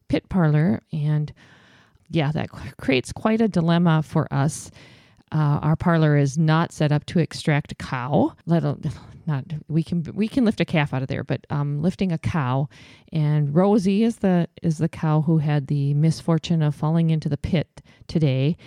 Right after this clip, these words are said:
and she weighs probably twelve hundred pounds, and so moving a twelve hundred pound animal is not always an easy task.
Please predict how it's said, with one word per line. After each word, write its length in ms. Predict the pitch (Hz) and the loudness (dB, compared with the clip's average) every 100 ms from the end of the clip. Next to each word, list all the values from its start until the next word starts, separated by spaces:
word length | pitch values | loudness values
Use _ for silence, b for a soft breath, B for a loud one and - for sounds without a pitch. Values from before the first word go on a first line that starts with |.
| B B B B - | B B B B -2
and 500 | 165 156 151 147 147 | 2 2 2 2 0
she 160 | - 190 | 0 2
weighs 280 | 170 160 - | 2 2 -2
probably 680 | - - 240 214 220 220 214 | -8 0 0 2 2 2 0
twelve 280 | - 160 | 0 0
hundred 280 | 156 165 170 | 2 0 -2
pounds, 460 | - 131 156 208 - | -4 -4 -2 -4 -6
and 220 | 170 156 147 | -6 -4 -4
so 380 | 175 165 160 - b b b b b | 0 2 0 -2 b b b b b
moving 320 | 196 226 294 208 | 0 0 2 0
a 60 | |
twelve 380 | - - 165 170 | -2 -2 0 0
hundred 240 | 185 180 | 0 -2
pound 260 | - 170 175 | -2 -2 0
animal 600 | - 143 143 160 190 240 214 220 - | -2 -2 0 0 0 0 -4 -14 -4
is 220 | 165 156 | 0 2
not 200 | 165 156 | 2 2
always 360 | 151 147 147 - | 2 2 -2 -4
an 160 | - - | -6 -2
easy 500 | 160 143 151 143 151 - - | -2 0 0 -2 -4 -10 -20
task. 680 | - 156 127 - - - | -10 -6 -4 -6 -14 -18